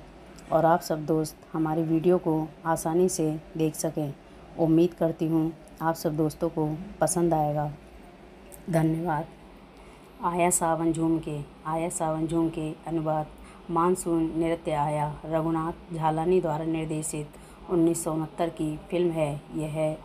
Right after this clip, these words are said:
बॉक्स ऑफिस पर हिट रही। फिल्म में धर्मेंद्र, आशा पारेख, नज़ीर हुसैन, निरूपा रॉय, बिंदु, अरुणा ईरानी और राजेंद्र नाथ हैं। संगीत लक्ष्मीकांत प्यारेलाल का है और गीत आनंद बख्शी के हैं।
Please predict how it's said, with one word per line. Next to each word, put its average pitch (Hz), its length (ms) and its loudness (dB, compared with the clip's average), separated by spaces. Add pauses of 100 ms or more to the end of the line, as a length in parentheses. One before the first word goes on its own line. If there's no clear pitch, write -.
बॉक्स 156 260 -2
ऑफिस 156 300 -2
पर 151 260 -4 (100)
हिट 170 160 -4
रही। 151 280 -2 (640)
फिल्म 185 220 6
में 165 320 0
धर्मेंद्र, 156 560 -2 (240)
आशा 160 260 0
पारेख, 151 720 -2
नज़ीर 165 400 2
हुसैन, 156 460 -4 (320)
निरूपा 165 440 2
रॉय, 156 320 2 (400)
बिंदु, 170 360 4 (380)
अरुणा 170 300 2
ईरानी 160 540 0 (180)
और 165 140 2
राजेंद्र 160 400 0
नाथ 160 300 0
हैं। 151 320 -6 (120)
संगीत 156 600 -4
लक्ष्मीकांत 160 640 -2
प्यारेलाल 160 520 0
का 151 120 -4
है 151 200 -2 (680)
और 165 160 4
गीत 160 500 -4
आनंद 160 280 2
बख्शी 165 280 -6
के 175 160 -6
हैं। 156 280 -4